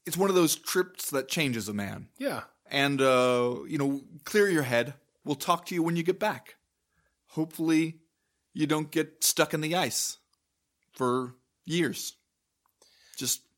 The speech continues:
Speaker 1: five to ten years.
Speaker 2: That's gonna do it for this week's Co-Main Event podcast. We will be back next week,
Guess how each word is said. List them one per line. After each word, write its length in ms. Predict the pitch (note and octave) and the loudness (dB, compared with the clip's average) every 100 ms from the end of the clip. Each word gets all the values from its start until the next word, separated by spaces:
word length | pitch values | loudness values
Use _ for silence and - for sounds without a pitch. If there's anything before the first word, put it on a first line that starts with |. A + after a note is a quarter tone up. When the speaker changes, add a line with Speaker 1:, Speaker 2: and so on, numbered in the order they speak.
| _ - | _ 0
Speaker 1:
five 220 | B2+ C3+ | 2 0
to 40 | C3+ | -2
ten 200 | D3+ C#3+ | -4 -2
years. 420 | C3 G#2+ - - _ _ _ _ _ - | -2 -4 -10 -14 _ _ _ _ _ -8
Speaker 2:
That's 440 | D#3+ F#3 G#3+ - | -2 0 0 0
gonna 260 | - G3+ E3+ | 2 4 4
do 280 | D3+ G3 G#3 | 4 6 6
it 80 | |
for 120 | E3 D#3+ | 6 4
this 220 | F#3+ G3 | 4 4
week's 200 | F#3 D#3+ | 0 0
Co-Main 340 | - F#3+ F#3+ | 2 4 6
Event 240 | E3 D3 - | 4 2 2
podcast. 840 | F#3+ G3 F#3 G3 F#3+ G3 - - - _ - | 4 4 4 2 2 0 -4 -10 -16 _ -2
We 80 | |
will 100 | E3+ | 0
be 100 | D#3 | 2
back 320 | C#3 D3 C3 D3+ | 2 0 -2 -2
next 360 | F#3 G3 - | -2 0 -2
week, 400 | F3 F3+ F3 - | 0 0 -2 -14